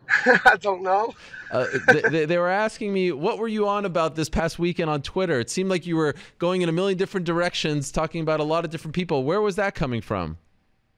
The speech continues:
Speaker 1: You know what I'm like, Ariel? I don't tweet a lot, but when I <laughs> tweet,
Speaker 2: Yes.
Speaker 1: I go full, full ammo. <laughs>
Speaker 2: What was going on? Why were you so riled up?
Speaker 1: I just, you know, it, it, it's just good. People love it, Ariel. People love the smack talk.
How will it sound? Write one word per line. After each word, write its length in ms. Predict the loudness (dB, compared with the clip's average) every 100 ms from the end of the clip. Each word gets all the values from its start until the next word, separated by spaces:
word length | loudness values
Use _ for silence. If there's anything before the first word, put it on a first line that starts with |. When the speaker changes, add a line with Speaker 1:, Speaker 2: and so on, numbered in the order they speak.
| _ _ _ -4
Speaker 1:
You 120 | 4
know 140 | 6 10
what 140 | 10
I'm 140 | 12
like, 280 | 10 8 6
Ariel? 440 | 0 0 0 -4 -8 _ -16 -8
I 80 | -4
don't 260 | -4 -4 -8
tweet 280 | -10 -4
a 80 | 4
lot, 220 | 8 8 6
but 140 | 4
when 160 | 6 6
I 60 |
<laughs> 120 | 4
tweet, 340 | 0 -4 -4 -4
Speaker 2:
Yes. 420 | -4 -6 -8 -12 -12 -18 -4 2
Speaker 1:
I 80 | 2
go 320 | 4 4 4
full, 560 | 0 -6 -2 -2 -6 -16 -16 -4
full 300 | 0 2 6
ammo. 540 | 4 4 0 -2 -8 -12 -6 0 2
<laughs> 360 | 4 4 4 4
Speaker 2:
What 160 | 2
was 120 | 0
going 240 | 0 0 0
on? 320 | 0 0 0
Why 160 | 0 0
were 100 | 0
you 140 | -2
so 260 | 0 0 2
riled 360 | 2 2 0
up? 360 | 0 0 -2 _ _ _ _ _ _ -20 -20 -20 -20 -20
Speaker 1:
I 40 |
just, 480 | -14 -14 -14 -20 _
you 80 | -2
know, 360 | 4 4 4 -2
it, 180 | -14 -16 -20 -20 _ -10
it, 140 | -10 -6
it's 200 | -8 -2
just 240 | -2 2
good. 300 | 6 6 6
People 320 | 0 -4 0
love 280 | 4 4 4
it, 80 | 4
Ariel. 420 | 2 0 -2 -6
People 520 | -8 -8 -6 -6 0
love 220 | 2 2 2
the 120 | -2
smack 380 | 2 2 2 0
talk. 420 | 0 2 0 -8